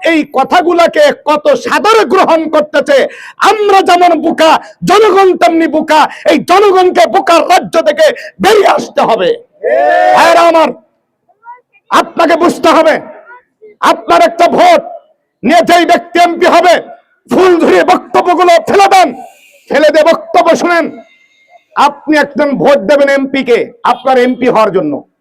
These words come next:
শুধু তাই নয়, ওই এমপির গাড়ি, বাড়ি, টাকা পয়সা সরকার যা দেবে, এটা সরকারের বাবার কাছ থেকে দেবে না, এটা আপনার ভ্যাট এবং ট্যাক্সের টাকা দিয়ে আমাকে চালানো হবে। এই ক্ষেত্রে আমি তো আমার ভাষায় বলি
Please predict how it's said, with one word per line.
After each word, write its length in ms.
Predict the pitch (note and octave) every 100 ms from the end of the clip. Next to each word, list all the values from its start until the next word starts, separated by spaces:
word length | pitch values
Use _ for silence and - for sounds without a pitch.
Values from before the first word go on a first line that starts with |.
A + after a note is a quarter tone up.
| _ _ _ -
শুধু 180 | C#4 D4+
তাই 300 | D4 D4 D4+
নয়, 220 | D4 A3 - - - _ _ -
ওই 300 | A#3 D4 D4+ F#3+ A#3
এমপির 560 | C#4 D4 D4 D4 D4 C#4
গাড়ি, 540 | F3 C#4 D4 D4 D4
বাড়ি, 400 | G#3 C#4+ C#4+ D4 C#4
টাকা 360 | D4+ C#4+ D4 C#4+
পয়সা 480 | C#4 C#4+ C#4 C#4+ C#4
সরকার 580 | - C4+ C4+ C#4+ C#4+ E3+
যা 180 | E4+
দেবে, 340 | E4+ E4+ D4+ - - _ _
এটা 220 | - C#4 C4
সরকারের 640 | - C#4 D4 C#4+ D4+ C#4+
বাবার 380 | B3 D#4+ E4+ D#4
কাছ 260 | D#4 -
থেকে 180 | D#4 D#4
দেবে 240 | D4+ D4+ D4
না, 200 | C4+ - - -
এটা 180 | D4+
আপনার 720 | D#4 - F4+ F4+ - E4+ E4+
ভ্যাট 480 | - - F#4+ E4+ -
এবং 240 | D#4+ D#4+ D4+
ট্যাক্সের 460 | - F4+ - F4 E4 -
টাকা 240 | F4 D5+
দিয়ে 180 | - D4+
আমাকে 260 | C#4+ C4+ B3+
চালানো 340 | A3+ A3+ G3+
হবে। 320 | E3 D3+ C3+ - G4 A#4+ C#5+ D#5+ D#5+ D5+ -
এই 240 | - C#4 D4
ক্ষেত্রে 360 | C#4 C#4+ D4
আমি 260 | C#4+ C#4+ D#4
তো 100 | D#4
আমার 320 | D4 D#4 D4+
ভাষায় 320 | B3 C#4+ D#4
বলি 360 | D4+ D4+ D4